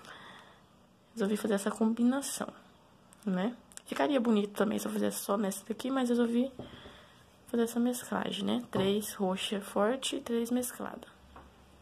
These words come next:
Olha só, pessoal, que fofura, que delicadeza que ficou essa peça.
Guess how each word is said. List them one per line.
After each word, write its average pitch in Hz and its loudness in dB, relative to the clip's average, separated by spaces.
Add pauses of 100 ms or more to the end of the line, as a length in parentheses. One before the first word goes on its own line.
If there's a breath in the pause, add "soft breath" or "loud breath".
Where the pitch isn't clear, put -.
(4000)
Olha 185 -4
só, - -4
pessoal, 190 -4
que 208 -4
fofura, 214 2
que - -4
delicadeza 208 2
que - -6
ficou - -2
essa 202 2
peça. 180 -2